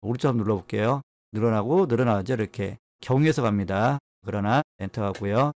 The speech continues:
명령 취소합니다. 컨트롤 Z. 다시 이엑스 엔터 하고요. 이 끝까지 갈 거예요. 경계를 잡을게요. 양쪽 경계 끝을 잡고요. 엔터 한 다음에 이제 클릭하면 중간을 경유하지 않고 가죠. 이렇게.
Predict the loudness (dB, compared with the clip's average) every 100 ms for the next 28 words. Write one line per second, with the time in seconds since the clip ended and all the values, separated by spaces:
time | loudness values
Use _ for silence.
0 | _ -4 0 0 0 -2 -2 0 0 0
1 | -2 -6 -6 -4 -6 -6 -6 -2 -2 -2
2 | -10 _ _ _ _ -6 -4 -6 -4 0
3 | 0 0 -4 -4 -2 -2 -2 -2 0 2
4 | 2 2 -2 -8 _ _ _ _ _ -4
5 | -2 -2 2 6 6 4 4 4 2 -2
6 | -4 2 4 4 2 0 2 4 4 2
7 | -2 _ _ _ -2 -2 0 -4 -2 -2
8 | -2 -2 0 -2 0 2 4 4 -2 _
9 | _ -8 -6 -2 -2 0 0 0 2 2
10 | 2 0 -4 -4 -2 0 2 2 2 0
11 | -6 _ _ -6 0 4 4 4 2 0
12 | 0 0 2 4 2 2 0 0 -2 -2
13 | 0 -2 -4 -6 -6